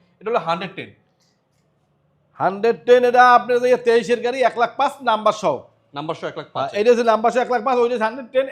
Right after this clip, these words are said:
Speaker 2: এক লাখ টাকা।
Speaker 1: ওই পাশেরটা আছে?
Speaker 2: হ্যাঁ, ওয়ান টেস্ট।
Speaker 1: আচ্ছা, এটা হলো পালসার সিঙ্গেল ডিস্ক।
Speaker 2: হ্যাঁ, পালসার সিঙ্গেল এক লক্ষ তিরিশ হাজার টাকা।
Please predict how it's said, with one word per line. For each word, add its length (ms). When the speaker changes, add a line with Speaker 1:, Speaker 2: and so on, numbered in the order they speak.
Speaker 2:
এক 120
লাখ 160
টাকা। 160
Speaker 1:
ওই 100
পাশেরটা 320
আছে? 160
Speaker 2:
হ্যাঁ, 260
ওয়ান 220
টেস্ট। 180
Speaker 1:
আচ্ছা, 200
এটা 120
হলো 160
পালসার 400
সিঙ্গেল 320
ডিস্ক। 200
Speaker 2:
হ্যাঁ, 140
পালসার 400
সিঙ্গেল 280
এক 60
লক্ষ 180
তিরিশ 260
হাজার 200
টাকা। 180